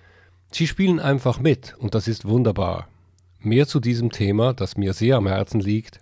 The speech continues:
später. Der Umgang mit Regeln gehört zu jedem Game. Aber bei den meisten lässt sich einfach mogeln.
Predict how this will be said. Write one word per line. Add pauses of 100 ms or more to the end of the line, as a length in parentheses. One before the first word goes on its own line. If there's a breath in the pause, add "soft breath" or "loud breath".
später. (2250 soft breath)
Der
Umgang
mit
Regeln (460)
gehört
zu
jedem
Game. (500)
Aber
bei
den
meisten
lässt
sich
einfach
mogeln.